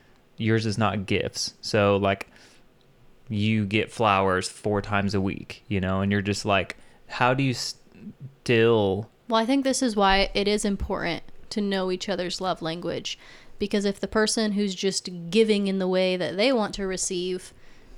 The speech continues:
Speaker 2: doesn't know their spouse's love language, they might naturally do that. But it's
Speaker 1: Yeah.
Speaker 2: important to talk about it, because if you then tell me, "My love language is actually physical touch," the person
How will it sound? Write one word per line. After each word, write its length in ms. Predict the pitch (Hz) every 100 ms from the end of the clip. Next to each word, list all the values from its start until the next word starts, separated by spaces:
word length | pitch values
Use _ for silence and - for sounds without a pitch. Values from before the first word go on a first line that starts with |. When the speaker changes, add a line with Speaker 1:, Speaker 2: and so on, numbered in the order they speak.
| -
Speaker 2:
doesn't 420 | - 214 202 208 202
know 480 | 202 202 202 202
their 160 | 196 190
spouse's 720 | - - 185 - 180 175 -
love 200 | 196 269
language, 460 | 220 185 175 180 -
they 120 | 220
might 240 | 226 277
naturally 480 | 233 220 - 208 180
do 220 | 185 214
that. 280 | 202 156 85 - - -
But 100 | -
it's 100 | 247
Speaker 1:
Yeah. 60 |
Speaker 2:
important 340 | 208 - - 202
to 60 |
talk 240 | - 208 196
about 240 | 151 143
it, 160 | 143 - - - - - -
because 340 | 202 185 196 202
if 180 | 196
you 160 | 208 214
then 240 | 202 202
tell 240 | 196 196 196
me, 460 | 208 208 190 190 - - _ _ _ _ -
"My 180 | 240 359
love 240 | 311 254
language 340 | 247 240 247 220
is 120 | 202
actually 440 | 294 294 - 208
physical 460 | 208 247 233 190 190
touch," 480 | 285 262 - - - - - _ -
the 100 | 202
person 640 | - 254 - 226 214 202